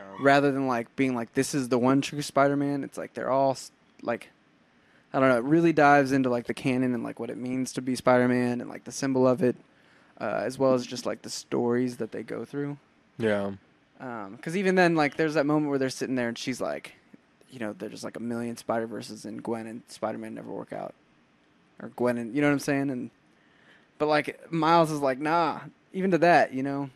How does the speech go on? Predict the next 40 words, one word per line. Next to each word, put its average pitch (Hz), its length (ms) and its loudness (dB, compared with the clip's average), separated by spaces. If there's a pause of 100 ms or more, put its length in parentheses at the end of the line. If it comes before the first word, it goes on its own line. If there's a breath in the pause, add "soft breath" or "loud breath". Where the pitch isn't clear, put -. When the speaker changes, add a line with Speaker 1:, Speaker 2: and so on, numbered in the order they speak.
(120)
Speaker 1:
I - 40 -10
mean, 139 100 -2
that's 143 120 -2
not 143 120 0
the 123 80 -10
thing 139 160 -4
that 127 100 0
makes 110 180 6
Speaker 2:
Yeah. 98 40 2
Speaker 1:
him 98 80 0
go, 127 120 0
"Nah," 127 280 2
but, 113 140 -6
like, 117 340 -8 (680 soft breath)
even 147 240 -2
that, 143 320 2
like, 127 340 -2
she 160 300 -2
was 151 160 4
just 135 160 -4
told 135 220 -2
that 127 200 2
by 113 380 -4 (100)
the - 80 -8
one 127 160 -2
guy. 113 300 -8 (480)
That's 131 140 -8
just 131 140 -10
her 131 120 -2
perspective 117 520 -6
coming 120 200 -4
from 113 420 -8 (400)
being 120 220 -4
influenced 117 420 -10
by 117 400 -6 (500)
Vampire 113 360 -6
Spider-Man. 110 500 -6
What's 131 140 -8
his 147 120 -8
name? 151 220 -4